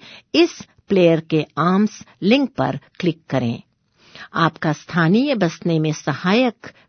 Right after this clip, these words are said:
कार्यालय आपको वेबसाइट, डायरेक्टरी, workshop, बस यात्रा, नौकरी खोज की सहायक तथा अन्य बसने में सहायक सेवाओं की जानकारी देगा,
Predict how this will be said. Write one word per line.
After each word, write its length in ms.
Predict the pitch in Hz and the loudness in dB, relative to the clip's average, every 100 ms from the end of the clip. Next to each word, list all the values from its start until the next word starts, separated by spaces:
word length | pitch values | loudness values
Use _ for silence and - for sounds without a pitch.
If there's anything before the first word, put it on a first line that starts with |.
| - | -2
कार्यालय 600 | 220 262 214 151 135 139 - | 0 2 0 0 -2 -4 -4
आपको 560 | 147 143 - - 156 139 - _ | 0 0 -2 0 0 0 -10 _
वेबसाइट, 720 | 160 220 - 202 233 269 269 - _ _ | 0 0 -2 -2 0 0 -4 -18 _ _
डायरेक्टरी, 760 | - 147 147 - - - 247 294 - - | 0 0 0 -4 -8 0 0 -2 -10 0
workshop, 540 | 226 285 - 175 147 - - _ _ - | 0 0 -2 0 0 -6 -20 _ _ -14
बस 360 | 151 202 220 190 | 0 2 2 0
यात्रा, 520 | 156 139 - 147 135 - _ _ 165 | 0 -2 -2 -2 -4 -10 _ _ 0
नौकरी 400 | 208 240 262 214 | 2 2 0 0
खोज 340 | - 175 160 | 0 -2 -2
की 160 | - 160 | -2 -2
सहायक 500 | - 151 143 143 143 - | -2 -2 0 0 -2 -6
तथा 280 | 143 - 151 - | -6 -4 -6 -2
अन्य 340 | 196 240 285 | 2 4 2
बसने 460 | 208 175 - 190 170 | 0 -2 -2 0 0
में 140 | 151 | 0
सहायक 640 | 139 - 147 165 160 156 - | -2 -4 -4 0 0 -2 -6
सेवाओं 580 | - 151 139 151 175 | -2 -2 0 0 0
की 220 | 208 - 180 | -2 -2 -2
जानकारी 640 | 165 139 135 143 139 139 | 0 -2 -2 -4 -2 -2
देगा, 420 | 147 143 170 269 | -2 0 0 -2